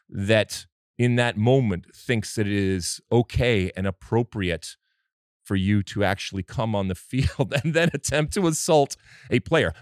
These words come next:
By the way, the goal, uh, the goalkeeper had his back to him too. So n-, not only are you a coward for running off, but you're also a coward for trying to kick someone from behind.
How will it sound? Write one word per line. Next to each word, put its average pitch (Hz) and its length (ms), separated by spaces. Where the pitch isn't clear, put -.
By 254 120
the 208 100
way, 180 260
the 147 80
goal, 226 280
uh, 165 120
the 160 80
goalkeeper 180 460
had 147 140
his 110 100
back 156 280
to 92 140
him - 120
too. - 300
So 160 380
n-, 143 80
not 285 180
only 240 280
are 185 80
you 170 180
a 147 60
coward 151 640
for 139 180
running 139 300
off, 139 280
but - 180
you're 190 100
also 226 260
a 190 60
coward 120 500
for 135 120
trying 131 240
to 120 80
kick 151 200
someone 110 360
from 98 200
behind. 90 420